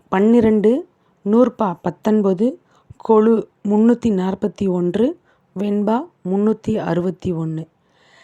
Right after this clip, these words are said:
திணைகளின் துறைகளை பட்டியலிடும் வகையில் நூற்பாக்கள் அமைந்துள்ளன. துறையில் இலக்கணத்தை விளக்கும் வகையில் கொளு அமைந்துள்ளது. இந்நூலாசிரியர் புறப்பொருளினை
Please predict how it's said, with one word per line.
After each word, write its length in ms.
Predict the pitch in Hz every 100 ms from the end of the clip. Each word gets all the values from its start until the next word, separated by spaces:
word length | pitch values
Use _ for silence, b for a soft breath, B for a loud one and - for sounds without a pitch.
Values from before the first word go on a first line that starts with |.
| b b
திணைகளின் 600 | 240 240 294 294 262 269
துறைகளை 540 | 254 226 226 220 220 226
பட்டியலிடும் 680 | 202 180 226 233 220 185
வகையில் 520 | 180 170 180 190 214 -
நூற்பாக்கள் 680 | 185 196 208 208 180 - 226 294 -
அமைந்துள்ளன. 720 | 175 175 175 165 156 160 170 b b b b b b
துறையில் 600 | - 240 262 269 262 277 -
இலக்கணத்தை 680 | 208 214 226 254 240 240 226
விளக்கும் 420 | 185 196 - 202
வகையில் 580 | 170 160 175 175 220 269 _
கொளு 500 | - 208 208 254 -
அமைந்துள்ளது. 840 | 180 175 175 175 160 156 147 170 - _ _
இந்நூலாசிரியர் 1000 | 220 220 214 240 240 208 196 160 202 285 b b b _ -
புறப்பொருளினை 880 | 220 233 240 220 185 170 180 196